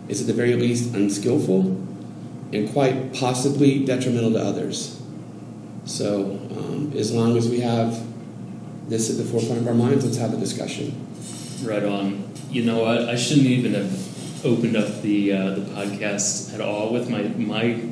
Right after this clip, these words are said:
Speaker 2: uh, intro, because that is just beautiful. And I think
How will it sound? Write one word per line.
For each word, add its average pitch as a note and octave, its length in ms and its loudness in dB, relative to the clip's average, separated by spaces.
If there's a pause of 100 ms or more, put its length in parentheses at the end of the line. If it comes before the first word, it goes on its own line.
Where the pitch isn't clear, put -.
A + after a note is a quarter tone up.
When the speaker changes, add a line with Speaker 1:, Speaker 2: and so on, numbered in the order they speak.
(240)
Speaker 2:
uh, A2+ 480 -2 (1200)
intro, C#3+ 600 6
because - 440 0
that A#2+ 340 0
is A#2 340 0
just G2+ 260 -6
beautiful. G2 460 -4 (180)
And - 920 -4
I A#2 160 2
think A#2 600 0